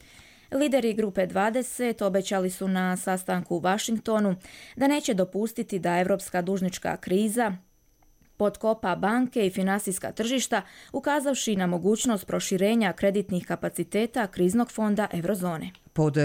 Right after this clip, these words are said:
Speaker 2: pritiskom ulagača da preduzmu konkretne mjere, ministri financija i guverneri centralnih banaka Grupe dvadeset poručili su da će preduzeti sve potrebne korake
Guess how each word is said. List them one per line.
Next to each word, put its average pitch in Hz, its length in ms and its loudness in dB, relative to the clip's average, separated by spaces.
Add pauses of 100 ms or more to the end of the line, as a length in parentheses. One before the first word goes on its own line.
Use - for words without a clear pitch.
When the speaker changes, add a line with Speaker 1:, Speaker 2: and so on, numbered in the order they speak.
(120)
Speaker 2:
pritiskom 143 540 0
ulagača 127 540 0
da 127 180 2
preduzmu 131 520 0
konkretne 131 500 0
mjere, 135 300 2
ministri 113 420 -2
financija 127 600 0
i 123 200 2
guverneri 127 500 0
centralnih 110 640 0
banaka 120 480 0
Grupe 135 320 0
dvadeset 131 560 0 (220)
poručili 147 480 0
su 139 220 -2
da 123 140 0
će 120 220 -2
preduzeti 113 600 -2
sve 139 240 0
potrebne 117 520 -2
korake 131 520 -2